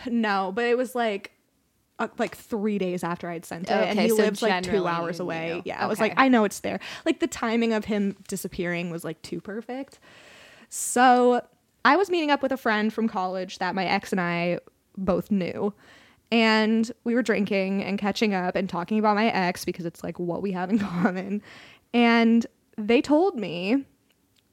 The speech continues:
Speaker 1: they were like, <laughs> they started to say something and then they were like, "Oh, never mind."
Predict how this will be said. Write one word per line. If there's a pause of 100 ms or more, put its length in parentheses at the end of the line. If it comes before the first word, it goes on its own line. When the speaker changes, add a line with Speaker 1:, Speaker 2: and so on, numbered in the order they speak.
Speaker 1:
they
were
like, (1160)
<laughs> (1200)
they
started
to
say
something
and
then
they
were
like,
"Oh,
never
mind."